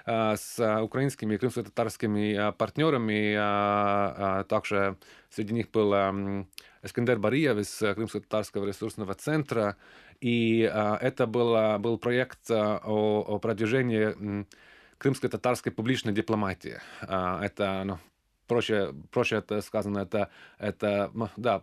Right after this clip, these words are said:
ну, про-, про-, продвижение крымско-татар-, татарских, э, э, скажем, организаций и, и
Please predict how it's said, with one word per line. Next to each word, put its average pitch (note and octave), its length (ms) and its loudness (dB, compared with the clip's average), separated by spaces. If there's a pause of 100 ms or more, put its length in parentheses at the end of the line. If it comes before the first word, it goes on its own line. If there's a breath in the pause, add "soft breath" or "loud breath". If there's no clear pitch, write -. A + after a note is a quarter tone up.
(120)
ну, C#3 120 -2
про-, A#2+ 240 -6 (160)
про-, F3 140 0
продвижение E3 500 2
крымско-татар-, B2+ 1160 -2
татарских, B2+ 760 -2
э, A2 240 2 (920 loud breath)
э, A2+ 760 8
скажем, A2+ 400 2
организаций A#2 920 2
и, A2+ 340 0
и A2 100 -6